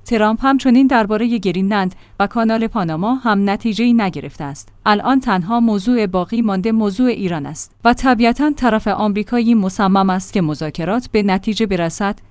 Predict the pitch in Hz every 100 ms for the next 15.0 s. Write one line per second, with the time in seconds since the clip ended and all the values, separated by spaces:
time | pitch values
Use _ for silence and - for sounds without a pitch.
0 | - - 214 262 285 226 214 254 247 214
1 | 190 214 196 160 - 175 165 - 208 190
2 | 202 196 185 208 214 240 254 247 196 185
3 | 175 175 202 214 208 185 180 208 208 214
4 | - 208 165 165 220 214 185 180 170 160
5 | 165 - 160 135 - - - 214 214 262
6 | 247 233 190 214 - 190 208 220 233 233
7 | 247 214 - 208 196 190 170 147 175 165
8 | 180 156 147 160 135 - _ - 247 294
9 | 330 269 220 208 202 196 254 269 262 -
10 | 185 165 - 208 202 247 226 190 240 240
11 | 247 - - 233 190 202 277 254 202 190
12 | 185 180 208 208 208 185 190 - 220 214
13 | 202 240 240 214 190 214 240 185 170 151
14 | 190 170 165 151 151 170 160 160 180